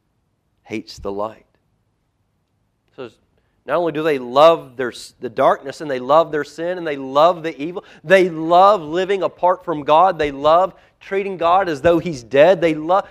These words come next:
as evil as it is, they love it.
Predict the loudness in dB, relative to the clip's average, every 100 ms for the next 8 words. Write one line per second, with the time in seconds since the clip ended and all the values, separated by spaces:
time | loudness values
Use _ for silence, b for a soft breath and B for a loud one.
0 | B -6 -6 -2 2 2 4 2 0 -2
1 | -2 0 0 -2 -2 2 2 2 -4 -10
2 | -20